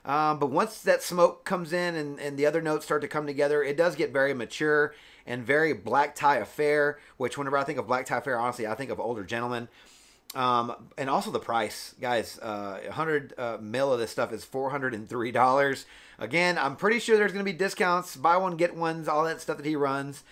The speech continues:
So it sounds like a lot. I think if you find a deal, you can probably save money. I know he's doing bundles, like selling a candle and maybe the travel, uh, spray and maybe a bottle, and it goes down quite a bit as well.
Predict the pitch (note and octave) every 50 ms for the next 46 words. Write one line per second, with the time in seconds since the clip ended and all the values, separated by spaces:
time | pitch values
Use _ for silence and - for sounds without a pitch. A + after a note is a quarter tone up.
0 | - - _ - D3 C#3 C#3+ - F#3+ G3 A3 A#3 G#3+ G#3+ G3+ F3 D#3+ D#3 E3 E3
1 | E3 E3 - - - - - F#3+ F#3+ G3+ E3 F3+ E3 - E3 E3 E3 D3+ B2+ C3+
2 | C#3+ E3 E3 E3 D3+ - B2 G#2+ C3+ D#3 E3 E3+ E3 - E3 D#3+ - D3 C#3 C#3+
3 | D3 B2+ A#2 B2+ D#3+ F3+ E3+ - - - - - _ - E3 D3 B2 E3+ D#3+ C3+
4 | G#2+ - A#2+ B2 C3 C#3 C#3 C#3 D3 C3+ B2 A2+ - - C3 A#2+ A#2+ A2 G2+ -
5 | - C#3 B2+ B2+ C3 C3 B2+ B2+ B2 A#2 A2 A2 - - B2 B2 B2 B2+ A#2+ A#2
6 | A2+ G#2+ - C3+ B2 A#2+ A#2+ B2 B2 B2 - _ _ _ _ _ _ _ _ _
7 | _ - - A2 A2 G#2+ G#2+ - - - - C3+ C3+ C3 C3 B2 A#2 A#2+ A#2+ A#2
8 | A#2+ A2+ G#2 A#2 A#2+ A#2 A#2+ A#2+ A#2 A#2 A2+ - A2 A2 G#2 G#2 - - A#2 B2+
9 | B2 A#2 - B2 A2+ A2+ A2+ - B2+ A2+ G#2 G#2+ A#2 A2 G2+ G#2+ A2 B2 B2 B2
10 | B2 A#2+ -